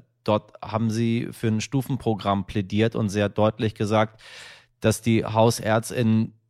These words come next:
gar keine Zeit mehr für die Betroffenen haben, dass denen gar keine Zeit bleibt. Sie haben gesagt, die sind am Limit.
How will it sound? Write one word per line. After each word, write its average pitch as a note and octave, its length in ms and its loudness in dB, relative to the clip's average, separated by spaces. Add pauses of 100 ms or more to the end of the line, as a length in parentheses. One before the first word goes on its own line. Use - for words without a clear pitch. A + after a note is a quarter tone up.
(320)
gar A2+ 160 6
keine A2+ 260 2
Zeit A#2+ 380 0
mehr A2 160 2
für - 200 -4
die G2+ 140 -4
Betroffenen F#2+ 880 -2
haben, F#2+ 340 2
dass G2 220 -2
denen G2 220 -2
gar G2+ 160 2
keine G2+ 320 -4
Zeit G2 340 -2
bleibt. G#2+ 320 2
Sie G2+ 80 0
haben G2+ 140 2
gesagt, G2 240 -2
die G2 60 -2
sind G#2+ 260 -2
am F#2 180 -2
Limit. G2+ 540 2